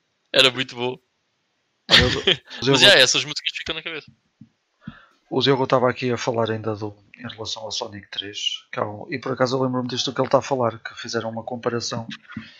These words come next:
Speaker 2: E eu, se, eu, se não estou em erro, na altura dessa comparação até meteram a música, as músicas do Sonic três ou, ou foi isso ou foi o inverso. Uma das músicas um bocadinho mais lentas.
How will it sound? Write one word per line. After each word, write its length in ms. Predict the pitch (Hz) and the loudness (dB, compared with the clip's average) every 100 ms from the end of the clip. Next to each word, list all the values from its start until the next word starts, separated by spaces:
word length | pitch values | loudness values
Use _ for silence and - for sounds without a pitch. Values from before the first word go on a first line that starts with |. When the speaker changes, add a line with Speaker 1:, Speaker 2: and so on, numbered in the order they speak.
| - - | -20 -4
Speaker 2:
E 40 | 147 | 0
eu, 60 | |
se, 240 | 165 226 214 | 0 2 2
eu, 80 | |
se 120 | 180 190 | 2 2
não 100 | 180 | 2
estou 200 | - 165 | 4 6
em 120 | 135 | 6
erro, 400 | 139 135 143 - | 6 4 -2 -2
na 120 | 143 | 0
altura 360 | 139 139 156 147 | 0 0 2 2
dessa 300 | 147 139 143 | 2 0 -2
comparação 600 | - 123 131 120 131 135 | -6 -6 -6 -4 -4 -4
até 180 | 143 139 | -4 -6
meteram 340 | 127 143 135 | -8 -10 -6
a 40 | 123 | -8
música, 440 | 123 117 123 175 | -8 -10 -10 -8
as 100 | 143 | -8
músicas 380 | 131 131 - 131 | -8 -14 -10 -10
do 80 | 123 | -8
Sonic 360 | - 131 120 - | -6 -4 -6 -8
três 380 | 123 127 - - _ _ - - _ _ _ | -8 -6 -6 -8 _ _ -20 -20 _ _ _
ou, 220 | - 170 208 | 2 4 6
ou 80 | 170 | 4
foi 220 | 180 180 | 4 4
isso 220 | 190 - | 2 2
ou 60 | 170 | 4
foi 200 | 175 165 | 4 2
o 40 | |
inverso. 440 | 147 117 101 135 156 | 2 0 -2 -6 -10
Uma 300 | - 147 151 | -12 -6 0
das 160 | 147 120 | 0 0
músicas 380 | 139 135 139 | -8 -8 -8
um 60 | 131 | -8
bocadinho 280 | 123 135 135 | -6 -4 0
mais 240 | 131 117 | 4 4
lentas. 560 | 113 110 104 143 - - | 2 -6 -8 -12 -12 -16